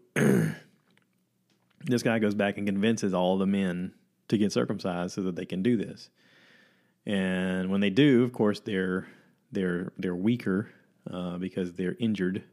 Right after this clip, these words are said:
They're, they're healing. So three days after it happens, uh, two of the girl's brothers, with sword in hand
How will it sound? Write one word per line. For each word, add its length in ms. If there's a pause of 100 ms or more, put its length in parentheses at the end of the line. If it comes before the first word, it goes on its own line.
They're, 220
they're 180
healing. 460 (1120)
So 540
three 180
days 180
after 240
it 80
happens, 560 (420)
uh, 360
two 240
of 160
the 340 (260)
girl's 300
brothers, 540 (760)
with 180
sword 240
in 60
hand 440